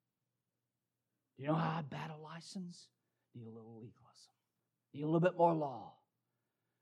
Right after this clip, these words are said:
But do you know that both of them, though they're on opposite sides of the road, they have the same root? You see, legalism and license distort the law of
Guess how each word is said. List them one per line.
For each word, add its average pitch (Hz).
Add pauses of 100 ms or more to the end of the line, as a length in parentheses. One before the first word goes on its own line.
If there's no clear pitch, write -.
(120)
But 113
do 117
you 156
know 165
that 120
both 160
of 170
them, 175
though 143
they're 139
on 135
opposite 156
sides 160
of 151
the 147
road, 143 (720)
they 131
have 156 (300)
the 151
same 127 (420)
root? 107 (1160)
You -
see, 180 (160)
legalism 196
and 151
license 156
distort 180
the 165
law 156
of 123